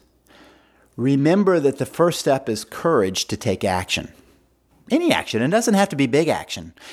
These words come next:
Any action to tell your fear that you're moving forward. That is what happens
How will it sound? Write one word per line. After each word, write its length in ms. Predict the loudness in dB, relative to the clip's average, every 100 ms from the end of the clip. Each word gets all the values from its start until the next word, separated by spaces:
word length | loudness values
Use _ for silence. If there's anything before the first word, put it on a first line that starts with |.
| -12 0
Any 380 | 2 4 0 0
action 500 | 2 2 0 -4 -2
to 100 | -4
tell 280 | 0 4 4
your 240 | 2 0
fear 520 | 0 -4 -4 -6 -10 -14 -20 -4
that 120 | 0
you're 160 | 4 6
moving 340 | 6 4 0
forward. 460 | -2 -4 -4 -6 -14 _ _ _ _ _ -12 -12 -12 _ _
That 220 | 0 2
is 220 | 2 2
what 180 | 2 0
happens 680 | 2 2 2 0 -8 -8 -10